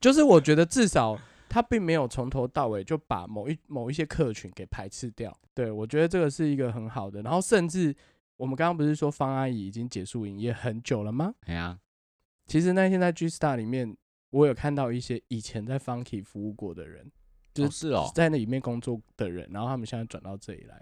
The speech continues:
Speaker 1: 了。
Speaker 2: 哦。
Speaker 1: 虽然我都不认识他们，可是因为我们从小就去这些地方玩，所以自然而然就对他们其实会有一种，哎，我好像知道这个人，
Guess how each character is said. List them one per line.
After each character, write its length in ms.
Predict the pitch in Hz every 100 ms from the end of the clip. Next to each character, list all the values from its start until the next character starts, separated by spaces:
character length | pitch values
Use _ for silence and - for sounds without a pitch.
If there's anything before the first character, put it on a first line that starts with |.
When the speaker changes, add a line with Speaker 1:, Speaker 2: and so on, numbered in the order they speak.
| 120
Speaker 1:
了。 120 | -
Speaker 2:
哦。 840 | - 82 95 104 110 110 110 110 120 -
Speaker 1:
虽 180 | - 226
然 160 | 247 185
我 140 | 113
都 100 | 127
不 140 | 175 120
认 180 | 139
识 160 | 127 123
他 220 | - 107
们， 180 | 104 87
可 120 | 95
是 120 | 120
因 80 | 175
为 120 | 190
我 100 | 185
们 180 | 123 107
从 220 | 107 117
小 160 | 113 110
就 100 | 107
去 160 | 117 123
这 160 | 123
些 120 | 120
地 120 | 113 113
方 240 | 107 98
玩， 160 | 95 -
所 160 | - 196
以 60 |
自 140 | 165 196
然 160 | 156
而 120 | 127
然 180 | 120 117
就 140 | 120 156
对 180 | 175
他 160 | 147 147
们 140 | 135
其 120 | 110 104
实 300 | 107 107 104 _ _
会 160 | 165 127
有 140 | 104
一 60 | 113
种， 200 | 110 -
哎， 200 | 180 220
我 120 | 175
好 120 | 120 104
像 240 | 160 143
知 160 | - 127
道 160 | 123
这 140 | 110 98
个 100 | 87
人， 160 | 71